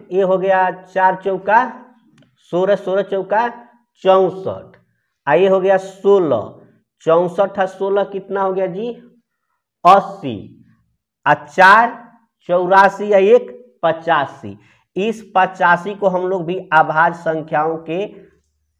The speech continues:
रूप में लिख लेंगे। हमने इस चार को भी अभाज्य संख्याओं के रूप में लिख लिया, ला लिया कि नहीं, दो के पावर कितना हो गया, ये बाईस हो गया। ये पचासी है, तो ये हमारा कितना हो जाता है, पचासी को तोड़ोगे तो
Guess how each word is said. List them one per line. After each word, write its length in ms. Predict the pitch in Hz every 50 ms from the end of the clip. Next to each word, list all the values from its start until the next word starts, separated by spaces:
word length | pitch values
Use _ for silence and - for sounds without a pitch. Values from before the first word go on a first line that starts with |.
| _ _ _ _ _ _ _ _ _ -
रूप 300 | 151 139 - 180 175 175
में 460 | 165 160 180 208 240 - - - - - _ _ _ _ -
लिख 260 | 170 170 196 180 -
लेंगे। 420 | 165 143 131 117 107 98 101 98 107 - _ _ _ -
हमने 280 | - 139 160 165 190 202
इस 220 | 196 185 - -
चार 240 | - 190 180 196 196
को 140 | 185 202 190
भी 100 | 185 196
अभाज्य 300 | 196 185 190 190 190 185
संख्याओं 420 | - 190 190 190 185 202 185 190 180
के 120 | 180 196
रूप 180 | 185 196 190 190
में 100 | 190 190
लिख 220 | 190 190 190 185 190
लिया, 320 | 185 185 185 185 190 190 - - _ _ -
ला 120 | 151 170
लिया 200 | 180 185 190 196
कि 120 | 185 196 185
नहीं, 240 | 185 175 151 127 127
दो 160 | 156 180 185
के 160 | 175 180 180
पावर 340 | 175 180 - 175 175 180 185
कितना 340 | 180 - 175 175 - 185 185
हो 80 | 180 180
गया, 140 | 175 180 180
ये 320 | 185 208 240 226 - - - _ _ _ _ _ _ _ _ _ _ _ _ _ _ _ _ _ _ _ _ _ _ _ _ -
बाईस 380 | 117 117 151 160 180 196 185 -
हो 80 | 196 190
गया। 160 | 180 190 190
ये 160 | 180 - 190 190 196 -
पचासी 500 | 190 185 180 - 180 175 170 175 - 202
है, 120 | 196 190 180
तो 140 | 180 185 180
ये 80 | 190
हमारा 260 | 190 180 175 185 185 185
कितना 360 | 185 - 190 180 180 196 202
हो 60 | 190
जाता 320 | 170 156 143 - - 123 117
है, 140 | 113 113 -
पचासी 420 | 147 143 - 165 156 156 160 185
को 120 | 190 190 180
तोड़ोगे 420 | 180 - 175 175 185 185 175 180 175
तो 140 | 175 180